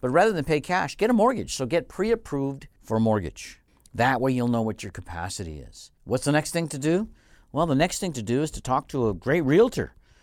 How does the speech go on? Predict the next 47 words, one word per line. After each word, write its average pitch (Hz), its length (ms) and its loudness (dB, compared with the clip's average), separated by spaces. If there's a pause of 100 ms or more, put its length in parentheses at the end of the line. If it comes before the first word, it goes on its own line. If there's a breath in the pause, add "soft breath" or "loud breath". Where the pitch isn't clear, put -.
(180)
that 127 120 -2
knows 156 480 2
what 147 160 -6
you're 135 140 -2
looking 143 360 0
for, 64 380 -14 (140)
knows 131 440 4
what 147 140 -4
your 117 60 -12
time 135 260 0
frame 104 240 -4
is, 82 220 -8
knows 120 240 -2
what 156 120 -6
your 139 100 -6
budget 131 380 2
is, 76 220 -10 (220 loud breath)
and 131 220 2
knows 175 300 2
the 131 120 -2
real 147 240 0
estate 107 300 -4
market. 82 500 -10 (520 soft breath)
Look, 139 280 2
a 98 60 -4
lot 139 200 4
of 156 60 -6
people 151 180 -2
get 131 160 -2
their 120 100 -2
real 139 200 0
estate 139 240 -4
licenses 131 640 0
and 98 140 -8
then 107 300 -4
the 98 80 -4
next 123 220 -4
day 135 180 0
they're 107 180 0
experts. - 520 -8 (180)
Trust 101 300 -2
me, 101 80 -6
it 92 80 -8
doesn't 95 320 -8
work 110 260 -4
that 87 240 -6
way. 76 300 -16